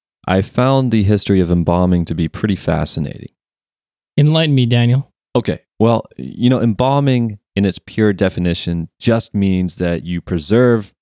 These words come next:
Speaker 1: the remains of, of some body, some human or animal, through some method that can slow or prevent that rate of decomposition. Um, have you ever seen someone dress up as a mummy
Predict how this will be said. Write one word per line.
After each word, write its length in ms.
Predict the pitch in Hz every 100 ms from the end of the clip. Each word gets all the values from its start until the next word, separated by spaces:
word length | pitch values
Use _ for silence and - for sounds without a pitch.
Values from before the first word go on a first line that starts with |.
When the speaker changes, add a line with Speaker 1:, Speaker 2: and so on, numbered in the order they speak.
| _ _ _ -
Speaker 1:
the 80 |
remains 600 | 101 95 92 90 87 87
of, 220 | 87 80 -
of 160 | 85 80
some 560 | - 87 85 82 80 _
body, 380 | - 80 78 82
some 240 | 82 80 82
human 360 | 92 92 90
or 140 | 85 -
animal, 340 | 78 80 82 _ _ _ -
through 140 | 127
some 300 | - 143 147
method 380 | 104 82 - 92
that 160 | 90 -
can 140 | 90
slow 540 | 90 - 101 104 101 98
or 100 | 95
prevent 720 | 90 - 90 78 92 85 - - _ _ _
that 280 | 90 85 -
rate 240 | 90 87
of 100 | 82
decomposition. 960 | - 87 87 82 85 76 78 78 - - _ _ _ _ _ _ -
Um, 220 | 95 92
have 160 | 92 113
you 60 |
ever 120 | 160 165
seen 260 | - 139
someone 300 | 127 113 107
dress 340 | 90 95 95 -
up 200 | 98 -
as 180 | 92 85
a 120 | 85
mummy 560 | 80 80 92 95 113